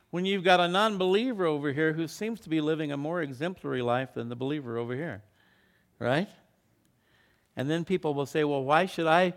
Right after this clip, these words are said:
be a Christian? This guy over here li-,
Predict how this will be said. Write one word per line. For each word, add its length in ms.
be 140
a 60
Christian? 600
This 300
guy 260
over 220
here 280
li-, 220